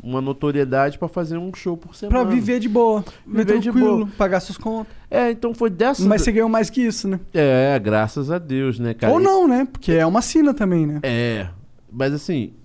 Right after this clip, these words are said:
Speaker 1: eu acho que foi o seguinte, cara. É, eu tinha minhas, meus filhos aqui, foi um, foi um do, dos fatores de eu ter aceitado o desafio.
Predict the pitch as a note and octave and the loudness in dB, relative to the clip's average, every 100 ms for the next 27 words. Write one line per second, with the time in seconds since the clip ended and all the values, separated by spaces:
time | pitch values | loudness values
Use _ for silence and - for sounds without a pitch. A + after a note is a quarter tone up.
0 | _ - C#3 C3 C3 D3 D3+ - D#3+ C#3+ | _ -4 0 2 2 0 -4 -10 -4 -4
1 | - D3+ D#3 D#3 D#3 D3 - C#3 B2+ A#2+ | -4 -2 0 0 -2 -4 -8 -6 -4 -6
2 | - - G2 F#2+ F2+ F2+ G2+ G2 A2+ G2+ | -8 -6 -4 -4 -4 -4 -2 -2 -2 -4
3 | F#2 - A2+ A2+ G#2+ G2 G#2 A2 G#2 - | -4 -6 -6 -4 -4 -6 -6 -4 -4 -6
4 | G2+ G#2 - A#2 G#2 G#2 F#2 B2 C#3+ - | -4 -4 -4 -6 -4 -4 -4 -6 -6 -8
5 | - G2 G#2+ G#2 G2+ F#2+ - - - G2+ | -12 -10 -8 -6 -6 -8 -14 -20 -10 -8
6 | G2+ G2 F#2+ F2 F2+ - F#2+ G2+ F#2 F#2 | -4 -4 -4 -4 -10 -6 -6 -6 -8 -6
7 | G2 F2+ F#2 - F#2 F2 F2+ F#2+ F#2 - | -6 -6 -6 -6 -8 -6 -6 -6 -6 -6
8 | A2+ | -6